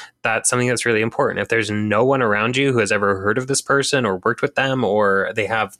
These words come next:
unkind things to say about this person, uh, you know, listen to them. That, that can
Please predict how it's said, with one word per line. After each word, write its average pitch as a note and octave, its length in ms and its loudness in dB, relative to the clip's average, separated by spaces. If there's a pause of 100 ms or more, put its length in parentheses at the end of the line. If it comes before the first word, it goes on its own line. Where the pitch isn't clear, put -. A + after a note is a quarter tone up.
unkind A2+ 480 -2
things A#2+ 220 -2
to - 60 -6
say A#2+ 180 -2
about A#2+ 220 -2
this C3 140 -4
person, C3 420 0 (460)
uh, D3 240 0
you D3+ 140 -6
know, D#3 100 -2
listen D#3 280 -2
to G#2+ 100 -4
them. F2+ 240 -6 (600)
That, A#2+ 280 -2
that A#2+ 220 0
can C3 220 -4